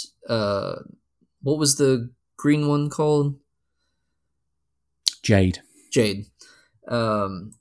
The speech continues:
Speaker 1: there, there are definitely a few other ones, um, that I have on there, but they're, they're going to need to have updates down the line. Um,
Speaker 2: Gotcha.
Speaker 1: but this is still a pretty in-depth.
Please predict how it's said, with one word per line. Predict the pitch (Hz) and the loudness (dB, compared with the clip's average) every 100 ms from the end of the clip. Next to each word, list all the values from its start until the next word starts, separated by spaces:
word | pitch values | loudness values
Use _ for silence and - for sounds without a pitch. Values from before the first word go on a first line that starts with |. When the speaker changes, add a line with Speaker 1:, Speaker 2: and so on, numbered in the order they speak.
| _ _ _ _ _ _ _ _ _ | _ _ _ _ _ _ _ _ _
Speaker 1:
there, | 135 135 147 139 | -4 2 4 4
there | 147 165 | 4 6
are | 143 | 6
definitely | 131 160 - 135 123 | 6 2 2 0 0
a | 113 | -2
few | - 147 143 | -2 -2 2
other | 131 127 120 | 2 4 2
ones, | 110 113 104 104 - - - | 0 -2 -2 -2 -2 -2 -2
um, | 120 113 110 107 | -2 -2 -2 -4
that | 123 127 117 113 - - - | -2 0 0 0 -4 -6 -2
I | 127 | 0
have | 127 - 220 311 160 | 0 2 2 2 2
on | 120 107 113 | 0 0 -2
there, | 110 107 104 107 - _ _ _ | 0 0 0 -4 -12 _ _ _
but | 139 117 - | 2 2 2
they're, | 139 131 131 123 107 147 | 4 4 4 2 -2 0
they're | 143 151 | 4 6
going | 139 143 123 | 6 4 4
to | 139 | 0
need | 127 120 110 | 0 0 0
to | |
have | 104 120 110 | -4 -6 -4
updates | 123 117 117 - - | -4 -4 -6 -8 -6
down | 113 107 | -4 -2
the | 104 | -4
line. | 98 104 90 73 113 123 _ _ _ _ | -6 -6 -8 -12 -14 -16 _ _ _ _
Um, | - 110 104 | -4 -2 0
Speaker 2:
Gotcha. | 90 - 92 - - | -2 -6 -10 -12 -2
Speaker 1:
but | 135 131 | 0 2
this | 147 160 143 | 4 2 2
is | - | 2
still | - 156 127 | 2 2 0
a | 113 | -2
pretty | - 143 131 120 117 117 - _ - - _ _ _ _ - - _ _ _ _ _ | -2 0 2 2 2 -2 -8 _ -20 -20 _ _ _ _ -14 -14 _ _ _ _ _
in-depth. | 131 127 120 123 120 110 - - - | 0 2 2 4 4 2 -2 -12 -14